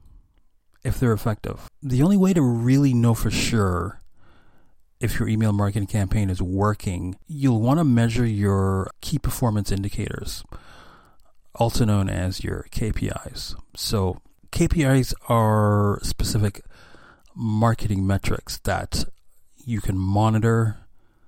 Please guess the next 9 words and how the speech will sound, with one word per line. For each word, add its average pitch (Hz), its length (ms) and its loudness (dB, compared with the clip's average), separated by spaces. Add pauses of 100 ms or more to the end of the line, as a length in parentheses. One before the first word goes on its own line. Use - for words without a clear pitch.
(440)
to 110 120 2
measure 95 240 0
the - 100 -6
progress 98 800 0 (120)
of 92 120 -2
your 90 240 -4
email 95 420 -2
marketing 98 340 -2
campaigns. 104 540 -4